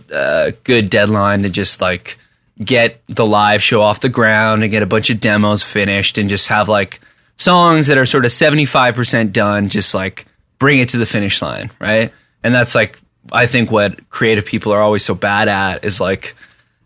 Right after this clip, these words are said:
actually finishing it and being, like, having the thing that you can, you can showcase or you can put a live show on and just, like, "This song is done,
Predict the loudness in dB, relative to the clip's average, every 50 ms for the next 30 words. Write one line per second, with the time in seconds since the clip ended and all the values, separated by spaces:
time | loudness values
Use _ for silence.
0 | _ _ -2 0 2 2 2 0 0 0 0 0 -2 -2 -2 0 0 2 2 2
1 | 2 2 2 4 4 4 4 2 2 0 0 0 -2 -2 -2 -4 -4 -4 0 0
2 | 2 2 2 2 0 0 0 0 -2 -4 -6 -4 -2 0 2 2 2 2 0 0
3 | 0 -2 -4 -4 -2 -2 -2 0 -2 -4 -6 -4 -2 -2 -2 0 0 0 0 0
4 | 0 2 2 2 2 2 0 -2 -2 -2 -2 -4 -4 -4 -4 -4 -6 -6 -8 -10
5 | -10 -4 -2 0 0 0 2 2 2 2 2 0 0 0 0 2 2 0 0 0
6 | -2 -2 -4 -4 -4 -4 -2 -2 -2 -4 -4 -10 -20 _ _ _ _ _ -4 -4
7 | -2 0 0 0 0 -2 -4 -4 -2 2 2 4 4 4 2 2 0